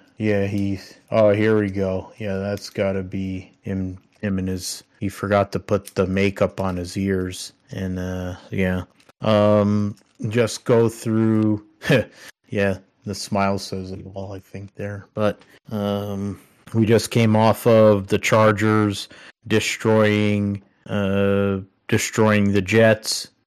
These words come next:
uh, and in terms of, and then we'll, man, you can show this in the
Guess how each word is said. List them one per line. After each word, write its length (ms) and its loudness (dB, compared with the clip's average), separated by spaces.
uh, 720 -4
and 380 -8
in 300 -2
terms 480 0
of, 440 0
and 160 0
then 420 0
we'll, 460 0
man, 220 -6
you 100 -6
can 260 -12
show 220 -10
this 140 -12
in 140 -12
the 160 -10